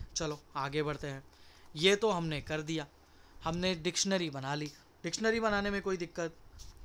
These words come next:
बड़ी सी दिख रही है पर है छोटी। स्टूडेंट्स, मार्क्स और स्पोर्ट, ये तीन हमारी कीज हैं। और स्टूडेंट के अंदर ये वैल्यूज़ हैं, मार्क्स के अंदर ये वैल्यूज़ हैं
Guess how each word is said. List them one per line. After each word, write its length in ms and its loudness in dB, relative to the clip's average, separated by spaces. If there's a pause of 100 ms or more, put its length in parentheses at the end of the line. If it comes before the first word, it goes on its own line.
(100)
बड़ी 260 6
सी 120 2
दिख 160 2
रही 140 6
है 100 6
पर 140 0
है 180 2
छोटी। 300 -8 (340)
स्टूडेंट्स, 560 4 (1200)
मार्क्स 680 6 (240)
और 140 -2
स्पोर्ट, 440 4 (460)
ये 180 4
तीन 260 0
हमारी 280 0
कीज 360 -2
हैं। 240 -2 (800)
और 880 0 (1160)
स्टूडेंट 560 6
के 120 4
अंदर 340 4
ये 280 2
वैल्यूज़ 520 -2
हैं, 180 -6 (840)
मार्क्स 440 4
के 100 2
अंदर 360 4
ये 220 0
वैल्यूज़ 460 0
हैं 160 -6